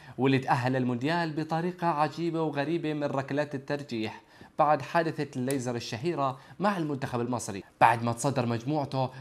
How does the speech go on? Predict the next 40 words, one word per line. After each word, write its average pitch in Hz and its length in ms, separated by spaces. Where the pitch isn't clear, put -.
بخمس 180 460
انتصارات 127 540
وتعادل 165 500
وحيد، 107 440
وبيشارك 127 500
للمرة 123 320
الثالثة 165 420
في 160 120
كأس 156 260
العالم، 113 440
وخرج 180 440
من 131 160
الربع 135 260
النهائي 135 560
في 180 160
أول 202 280
مشاركة 175 560
له 160 120
عام 151 260
ألفين 160 260
واثنين 120 440
في 143 160
مودع 123 400
من 113 120
الدور 135 280
الأول 151 440
بالمشاركة 196 580
الماضية 110 540
في - 140
روسيا. 113 500
وبقود 143 380
الكتيبة 135 480
اللي 127 100
بتضم 131 380
نجوم 135 320
مميزة 131 460
من 131 180
مختلف 135 360
دول 135 180
العالم 117 460